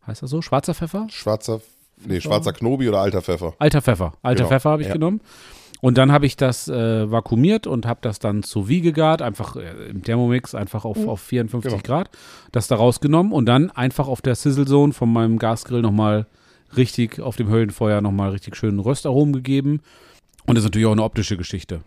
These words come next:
Speaker 1: weil wenn's sous vide gegart ist, dann hast du natürlich so ein graues Stück Fleisch
Speaker 2: Ja,
Speaker 1: da
Speaker 2: ja,
Speaker 1: liegen.
Speaker 2: da fehlt das ja noch, genau. Ja, ich hab auch, ich hab
Speaker 1: Äh,
Speaker 2: mir
Speaker 1: ne?
Speaker 2: mal so einen Sous-Vide-Stick gekauft
Speaker 1: Ja.
Speaker 2: und hab da auch ein paar Sachen mit ausprobiert. Das ist ganz witzig. Ähm,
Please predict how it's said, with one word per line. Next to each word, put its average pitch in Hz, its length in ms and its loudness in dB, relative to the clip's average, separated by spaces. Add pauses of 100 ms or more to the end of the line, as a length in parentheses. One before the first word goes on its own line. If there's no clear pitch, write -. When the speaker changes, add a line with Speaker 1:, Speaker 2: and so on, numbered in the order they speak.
Speaker 1:
weil 87 160 -4
wenn's 92 180 -4
sous 92 160 -8
vide 101 140 0
gegart 101 360 -2
ist, - 120 -10
dann 95 80 -4
hast 95 140 -6
du - 20 -4
natürlich 95 280 -6
so 92 100 -6
ein 92 100 -2 (340)
graues 107 380 -2
Stück - 220 -6
Fleisch 110 320 0
Speaker 2:
Ja, 87 60 -2
Speaker 1:
da 90 60 0
Speaker 2:
ja, 90 120 0
Speaker 1:
liegen. 90 100 0
Speaker 2:
da 87 80 -2
fehlt 85 180 -6
das 82 120 -8
ja 80 100 -12
noch, 76 140 -10 (120)
genau. 82 300 -8
Ja, 110 140 2
ich 123 80 0
hab 120 80 -2
auch, 113 240 -6
ich 98 60 -6
hab 107 100 -2
Speaker 1:
Äh, - 20 -6
Speaker 2:
mir 110 60 2
Speaker 1:
ne? 127 80 4
Speaker 2:
mal 139 80 2
so 101 60 -8
einen 92 100 -10
Sous-Vide-Stick 95 600 -6
gekauft 90 540 -6 (240)
Speaker 1:
Ja. 101 200 -2 (120)
Speaker 2:
und 87 120 -4
hab 82 100 -4
da - 60 0
auch - 40 -2
ein 90 80 -6
paar 90 120 -6
Sachen 90 200 -4
mit 76 100 -2
ausprobiert. 87 520 -4
Das 82 60 -10
ist - 60 -16
ganz 82 240 -4
witzig. 92 460 -4
Ähm, 82 400 -2